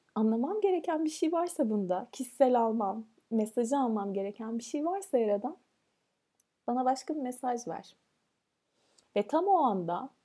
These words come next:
dört beş tane adam, yine bahsettiğim unutulan bir bölgede, simsiyah, genelde hani böyle, ım, ya cenazelerde ya da görme engelli, e, vatandaşların taktığı gözlükleri olur ya, o kadar siyah,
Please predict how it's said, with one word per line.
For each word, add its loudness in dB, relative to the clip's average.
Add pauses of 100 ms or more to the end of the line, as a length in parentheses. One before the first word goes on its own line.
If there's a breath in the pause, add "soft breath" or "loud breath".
(120)
dört 0
beş 4
tane -6
adam, -4 (260)
yine 8
bahsettiğim 4 (200)
unutulan 8
bir 4
bölgede, 6 (760)
simsiyah, 0 (640)
genelde 4
hani 2 (100)
böyle, 4 (140)
ım, -2
ya 6
cenazelerde -2
ya -2
da 0
görme 2
engelli, -2 (140)
e, 0
vatandaşların -2
taktığı -4
gözlükleri -6
olur -2
ya, -2
o -4
kadar -2
siyah, -6